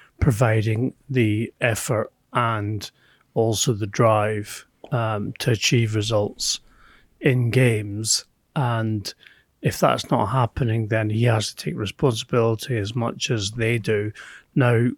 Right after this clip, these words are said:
we both know from working in football for such a long time that you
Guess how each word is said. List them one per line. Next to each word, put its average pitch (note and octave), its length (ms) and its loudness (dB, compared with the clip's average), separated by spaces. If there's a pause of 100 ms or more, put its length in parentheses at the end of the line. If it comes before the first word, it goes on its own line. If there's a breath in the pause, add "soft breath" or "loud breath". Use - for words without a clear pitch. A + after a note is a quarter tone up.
(180)
we C#3+ 120 6
both B2+ 420 4
know G#2+ 240 2
from A#2+ 240 -2
working A#2+ 360 0
in G2+ 60 -2
football C#3 340 -2
for A2 160 -6
such - 280 -4
a D#3 60 2
long G#2+ 280 0
time A2 420 0 (580 loud breath)
that A2+ 320 4 (160)
you C#3 160 0